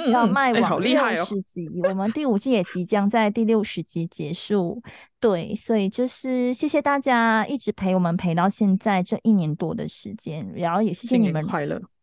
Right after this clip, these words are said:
Speaker 2: 对，然后也谢谢你们，
Speaker 1: <laughs>
Speaker 2: 让我们，让我们陪着我们，陪你一起，
Speaker 1: 哇哦。
Speaker 2: 就是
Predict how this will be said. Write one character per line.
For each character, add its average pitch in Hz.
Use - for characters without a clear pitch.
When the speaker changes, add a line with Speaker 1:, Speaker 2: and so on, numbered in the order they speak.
Speaker 2:
对， 196
然 190
后 247
也 202
谢 226
谢 269
你 202
们， -
Speaker 1:
<laughs> 202
Speaker 2:
让 233
我 180
们， 104
让 247
我 220
们 175
陪 180
着 269
我 214
们， 165
陪 196
你 359
一 302
起， -
Speaker 1:
哇 180
哦。 165
Speaker 2:
就 202
是 226